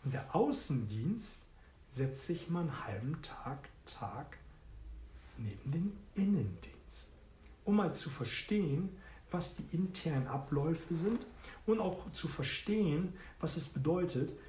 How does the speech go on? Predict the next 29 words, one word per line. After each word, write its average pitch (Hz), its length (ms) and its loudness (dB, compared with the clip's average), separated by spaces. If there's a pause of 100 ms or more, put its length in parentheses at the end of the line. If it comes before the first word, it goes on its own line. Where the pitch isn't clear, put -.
(140)
wenn 135 80 0
man 143 120 6
einen 156 180 0
Sonderwunsch 139 800 4
hat. - 240 -16 (420)
Um 196 140 8
es 202 100 6
auch 170 140 4
zu - 160 -4
verstehen, 160 640 2 (360)
was 135 180 2
es 135 100 -4
bedeutet, 170 800 4 (320)
wenn 170 80 6
man 180 100 6
dem 139 140 4
Kunden 196 280 2
zugesagt 131 640 2
hat, 175 160 0
er 139 80 0
kriegt - 320 -4
die 147 120 2
Ware 135 280 4
deutlich 135 500 2
schneller 151 360 2
als 139 360 -4
wie 135 100 4
sonst 131 380 0
üblich. - 500 -4